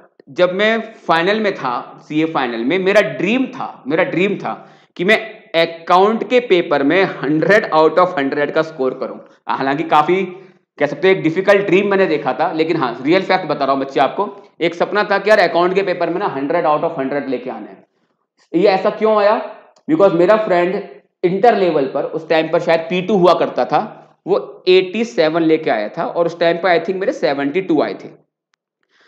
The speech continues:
तो मेरे friend ने कहा कि "तू बड़ा अपने आप को घना होशियार समझता है, देख एटी सेवन लेके आया हूं, तेरे से ज्यादा ले-, ज्यादा लेके आया हूं।" तो मैंने कहा "ठीक है बेटा, एटी सेवन लेके आए ना, देख final में पकड़ूंगा और final में hundred out of hundred लेके आऊंगा।" तो अपने आप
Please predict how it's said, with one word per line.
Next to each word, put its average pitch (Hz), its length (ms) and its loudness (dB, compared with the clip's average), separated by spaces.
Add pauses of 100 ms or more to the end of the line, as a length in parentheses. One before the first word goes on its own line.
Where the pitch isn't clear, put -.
(420)
तो 175 60 -2
मेरे 180 240 4
friend 214 360 2
ने 214 100 0
कहा 214 200 2
कि 208 120 -2
"तू 208 160 -2
बड़ा 202 160 2
अपने 196 200 0
आप 180 140 4
को 196 80 2
घना 156 220 -2
होशियार 156 420 0
समझता 135 420 -6
है, 127 80 -4
देख 160 200 -4
एटी 151 200 -4
सेवन 139 260 -4
लेके 123 260 -6
आया 120 80 -4
हूं, 147 60 -6
तेरे 160 200 2
से 165 100 -2
ज्यादा 139 200 2
ले-, 131 240 -4
ज्यादा 131 200 -2
लेके 123 240 -4
आया 104 180 -12
हूं।" 104 100 -18 (600)
तो 170 60 -2
मैंने 175 200 0
कहा 185 80 -2
"ठीक 165 220 2
है 139 80 -2
बेटा, 139 140 0
एटी 170 260 0
सेवन 165 280 -2
लेके 156 240 0
आए 135 80 0
ना, 165 80 0
देख 196 120 -2
final 147 260 -4
में 147 180 -4
पकड़ूंगा 104 560 -14
और 143 80 -6
final 156 360 2
में 180 80 2
hundred 143 420 2
out - 180 2
of 156 160 0
hundred 131 280 -2
लेके 120 200 -4
आऊंगा।" 104 260 -10
तो 170 120 -4
अपने 185 260 2
आप 190 220 4